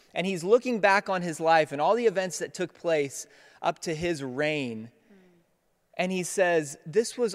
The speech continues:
all for the purpose of saving lives.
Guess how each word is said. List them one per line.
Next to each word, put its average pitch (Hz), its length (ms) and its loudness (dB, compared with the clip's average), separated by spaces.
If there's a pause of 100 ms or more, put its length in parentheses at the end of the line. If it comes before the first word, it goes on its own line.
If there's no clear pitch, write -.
all 175 260 2
for 170 180 -12
the 147 100 -6
purpose - 640 -6 (100)
of 123 140 -12
saving 151 800 -6
lives. - 640 -12